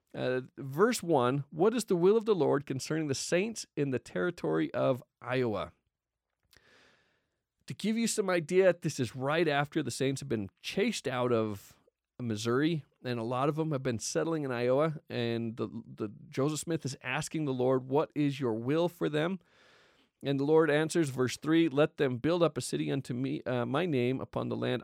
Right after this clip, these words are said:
opposite the city of Nauvoo, and let the name of Zarahemla be upon it, named upon it." And they did establish a few towns, uh, going down to verse four, as well as Zarahemla. Uh, says, "And let all those who come from the east and the west and the north and the south that have desires to dwell therein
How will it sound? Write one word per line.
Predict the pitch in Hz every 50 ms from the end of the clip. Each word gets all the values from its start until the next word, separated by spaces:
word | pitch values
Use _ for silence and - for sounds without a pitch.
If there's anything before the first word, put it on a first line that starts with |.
| -
opposite | 135 139 160 175 175 - 156 - - -
the | 131
city | - - 127 123
of | 123 123
Nauvoo, | 123 117 113 110 110 107 110 120 - -
and | 120 117
let | 113 - -
the | 123
name | 123 120 123 127 123
of | 120 107
Zarahemla | 107 117 117 120 123 113 143 196 214 208 165 120 98 - - -
be | 120 113
upon | 104 - - 113 104 95
it, | 87 - -
named | 117 113 113 110 107
upon | - - 101 101 98 87
it." | - - _ _ _ _ _ _ _ _ _ _ _ _ _ _ -
And | 143 147 147
they | 151 151
did | 135 - 175 202 220
establish | 202 - - - 156 147 147 151 143 -
a | 143 127
few | - - 160
towns, | 143 - - 139 127 127 139 156 151 135
uh, | 127 120 120 120 120 123 123
going | 127 139 139 143 139
down | 131 135 131 131 127
to | 123
verse | 120 131 120 110 -
four, | - - - 139 143 139 139 139 135 - -
as | 135 117 120
well | 120 127 156 190 196 160
as | 127 113 113
Zarahemla. | 123 117 110 113 110 113 101 104 107 117 147 175 165 - _ _ _ _ _ _ _ _ _ _ _ _ _ _
Uh, | 156 131 123 120 120 117
says, | - - 147 139 131 120 123
"And | - 127 131 135
let | 143 143
all | 147 156 170
those | 165 165 165 -
who | - 151
come | - - - 143 151 165 165 160
from | - 135 120
the | - - 185
east | 185 196 175 - - -
and | - 127 117
the | 104
west | 117 143 165 175 170 151 - -
and | 117 113
the | 107
north | 120 135 143 151 156 160 151 -
and | 123 127
the | 110
south | - - - 147 143 139 131 131 -
that | - -
have | - - 127 131 131
desires | 127 117 117 131 135 156 165 175 170 151
to | - 156
dwell | 139 135 143 147 151 156
therein | 160 147 120 110 110 110